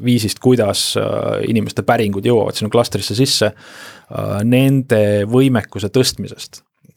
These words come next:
Et, et igal cloud'i provider'il on siin, siin erinevad, äh, load balancer'id, erinevad tehnoloogia stack'id seal ees, mis võimaldavad tegelikult, äh, läbivalt siis kas, kas kasutada näiteks ingressi sees mingisugust, äh, web application firewall'i,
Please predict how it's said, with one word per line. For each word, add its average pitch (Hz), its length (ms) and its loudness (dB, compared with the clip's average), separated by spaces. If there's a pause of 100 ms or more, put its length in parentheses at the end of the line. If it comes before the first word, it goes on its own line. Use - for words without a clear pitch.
Et, 107 220 -10
et - 100 -8
igal 139 240 2
cloud'i 123 320 2
provider'il 107 560 2
on 107 160 -2
siin, 101 220 -4 (100)
siin 104 160 -4
erinevad, 104 540 2 (100)
äh, 101 160 -2
load 135 240 4
balancer'id, 113 480 2
erinevad 110 460 0 (140)
tehnoloogia 113 520 0
stack'id - 400 -4
seal 117 160 0
ees, 151 380 2 (580)
mis 110 160 0
võimaldavad 117 600 4
tegelikult, 107 520 -2 (120)
äh, 101 200 0
läbivalt 113 480 0
siis - 160 -8
kas, - 160 -4 (320)
kas - 160 -6
kasutada 120 400 0
näiteks 107 320 -4
ingressi 110 400 -2
sees 107 320 0
mingisugust, 104 720 -6 (100)
äh, 107 160 0
web 117 200 2
application 101 520 -4
firewall'i, 113 880 2